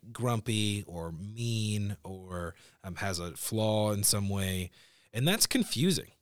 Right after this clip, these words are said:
Uh, it's an important critique, but, uh, of sort of the tradition, but, but again, it's not,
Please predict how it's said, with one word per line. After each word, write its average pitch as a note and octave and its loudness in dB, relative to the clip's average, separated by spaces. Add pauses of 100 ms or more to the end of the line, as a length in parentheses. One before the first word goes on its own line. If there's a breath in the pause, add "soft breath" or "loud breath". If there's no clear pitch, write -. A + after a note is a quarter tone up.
(680)
Uh, A#2+ -4 (720)
it's - 2
an F3+ 6
important F3+ 4
critique, F#3+ 0
but, C3 0 (420)
uh, A2 -6 (100)
of A#2+ 0
sort C3 4
of G#2+ -2
the G#2 -2
tradition, A2 2
but, B2+ -4
but B2+ -2
again, C3+ 4
it's B2+ 2
not, C3 0